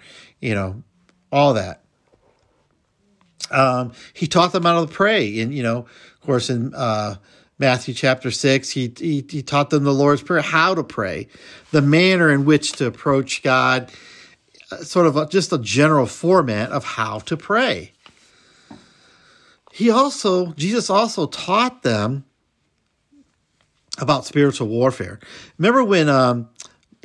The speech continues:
uh, <laughs> Jesus is letting the disciples, uh, <laughs> see, here's what I think Jesus, here's what I think Jesus did. I think Jesus is like, "All right, you know, these guys have been traveling with me for a little while.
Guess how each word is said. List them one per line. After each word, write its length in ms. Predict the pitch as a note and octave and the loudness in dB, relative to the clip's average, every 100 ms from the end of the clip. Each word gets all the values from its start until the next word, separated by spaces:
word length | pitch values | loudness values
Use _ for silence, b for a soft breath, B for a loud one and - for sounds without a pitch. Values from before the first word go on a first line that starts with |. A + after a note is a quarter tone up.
| - | -4
uh, 260 | D#3 C3 A#2 | 2 2 2
<laughs> 200 | C3+ D3+ | -2 0
Jesus 420 | D3 F3+ E3+ D#3 | 2 2 2 0
is 160 | D3+ | 0
letting 280 | B2+ D#3 D3+ | 2 0 0
the 80 | B2+ | -2
disciples, 720 | A2+ - C3 C#3+ D3 D3 C#3 _ B B B B _ C#3+ | -2 2 2 2 0 -2 -2 _ B B B B _ -4
uh, 400 | A#2+ A2+ A2 G2 B B B B B | -2 0 0 -2 B B B B B
<laughs> 500 | B B B B B | B B B B B
see, 120 | - | 0
here's 200 | G#3 B3 | 2 4
what 80 | G#3 | 2
I 80 | D#3+ | 2
think 180 | D#3+ A#2 | -2 -2
Jesus, 480 | D#3 C#3+ B2+ A2+ - b b b | 0 0 -2 -8 -16 b b b
here's 160 | G#3 A#3 | -4 0
what 80 | G3 | 2
I 60 | |
think 200 | D#3+ C#3+ | 0 -4
Jesus 380 | A2+ C3 A2+ G2 | -4 -2 -2 -4
did. 380 | F#2 A2 F#2+ F2+ b b b b | -2 0 0 -2 b b b b
I 140 | D3 | 0
think 200 | E3 D#3+ | 0 -2
Jesus 360 | B2 C3+ B2+ G#2+ | 0 0 0 -2
is 140 | A2+ | 0
like, 220 | B2 G#2+ - | 2 0 0
"All 240 | - C4 | 0 2
right, 180 | D3+ E3+ | 2 0
you 120 | F#3 | -2
know, 140 | C#3+ | 0
these 200 | D3 A3 | 0 -2
guys 220 | G#3+ F3 C#3 | 0 2 2
have 60 | |
been 100 | B2 | -2
traveling 460 | G#2+ C3+ D3 D3+ A2+ | -2 0 0 0 -4
with 200 | A2+ A2+ | -4 -4
me 80 | A2 | -8
for 160 | - | -6
a 60 | A2 | -6
little 220 | A#2 A2+ | -4 -4
while. 400 | G#2+ A2+ B2 C#3 | -2 0 0 -2